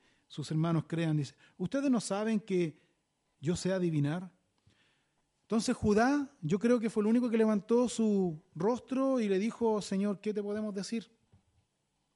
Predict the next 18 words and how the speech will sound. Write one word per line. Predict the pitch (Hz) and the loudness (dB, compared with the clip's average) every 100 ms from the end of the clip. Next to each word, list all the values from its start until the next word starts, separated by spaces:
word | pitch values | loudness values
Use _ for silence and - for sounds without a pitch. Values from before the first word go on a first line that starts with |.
| _ - - _ _ _ _ _ _ | _ -20 -20 _ _ _ _ _ _
La | 147 | -4
verdad | 165 170 196 | -2 -2 -2
que | 208 | 0
tienes | 196 220 | 4 4
razón, | 202 190 233 214 | 2 -2 -2 -2
¿qué, | - 220 175 | -2 -6 -4
qué | 220 | -2
te | 220 | 0
vamos | 226 220 220 | 4 4 2
a | |
decir? | 208 - 262 190 - _ _ _ _ _ _ _ _ _ _ - | 0 0 -2 -2 -12 _ _ _ _ _ _ _ _ _ _ 0
No | 156 190 | 2 4
tenemos | 220 240 - | 4 2 2
justificación | 240 - 202 202 156 - 262 226 | 0 -2 -2 -2 -4 4 8 10
de | 202 | 8
verdad, | 190 180 247 226 | 8 8 8 8
o | |
sea, | - 226 | 6 4